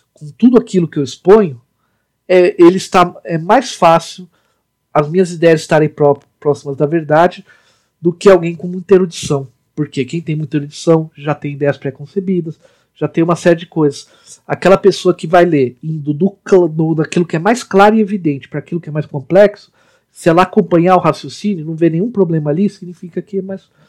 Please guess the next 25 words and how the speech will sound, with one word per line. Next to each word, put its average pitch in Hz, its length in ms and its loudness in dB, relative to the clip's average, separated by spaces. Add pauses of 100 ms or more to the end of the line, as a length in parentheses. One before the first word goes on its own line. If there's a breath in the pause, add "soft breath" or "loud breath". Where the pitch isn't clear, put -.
(360 loud breath)
aquilo 175 280 0
é - 20 2
mais 165 200 0
verdadeiro, 170 600 0 (200)
aquilo 165 300 -2
é 156 40 6
mais 156 420 -2
universal. 151 760 -4 (1500)
Tudo 131 220 -10
bem? 170 320 -4 (260)
E 208 240 6
isso 254 360 0
permite 156 920 -2
muito 190 560 -2
o 190 160 -6
alinhamento 180 800 0
de - 140 -14
teoria 185 240 -2
e 185 60 -12
prática. 160 580 -4
Tem 254 100 -8
um 285 60 -10
caso 196 460 2
muito 202 260 -14
interessante. 135 640 -2